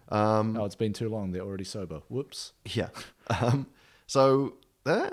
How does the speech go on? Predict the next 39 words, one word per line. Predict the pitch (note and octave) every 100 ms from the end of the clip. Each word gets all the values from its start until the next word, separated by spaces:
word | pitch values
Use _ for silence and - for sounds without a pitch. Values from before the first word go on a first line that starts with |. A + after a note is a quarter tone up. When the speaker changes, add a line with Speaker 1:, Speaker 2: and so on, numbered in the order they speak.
| -
Speaker 1:
yeah, | F#3+ G3 F3+
you | G3
can | E4+
see | D4+ G#3
it's | -
a |
pretty | D4+
dangerous | F3 B2 A#2 -
scene | A#2
to |
be | G#2+
part | - G#2+ G2
of. | E2
Speaker 2:
Yeah. | F#2 A2 G2
Speaker 1:
Um, | F#2+ F#2 F#2 F2+ - _ _ _ _ _ _ _ _ _ _ -
pretty | D3+
wild, | A#2+ F2+ - -
though. | - - - F#2+
Speaker 2:
Yeah. | G2 F2
Speaker 1:
Pretty | E2 C3+
cool. | - - _ _ -
Speaker 2:
Yeah. | E2 E2 D#2+
Speaker 1:
Um, | G2+ G2 G2+ G2 _ _ _ _ _
and | A#2 A#2
I, | G#2 C3 B2+
I |
kinda | B2 D#3 F3
wanna | A#2+
finish | - B2+ C3 A#2+
on, | A2 G#2 G2+ -
um, | G2 F#2+ F#2 F2+ F2+ F#2 _ _ _ _ -
Wasp. | E2 - - - _ _ _ - -
Speaker 2:
Okay. | G#2 F2 D#2 _ _ _ _ _ _ _ _ _ -
Speaker 1:
Just | C3+ B2 -
because | A2 A2+ G#2 - - G2
Wasp | F#2 G2 B2 - -
were | G2
mental. | C#2 - - - - _ A#2
Speaker 2:
Mm-hmm. | G2+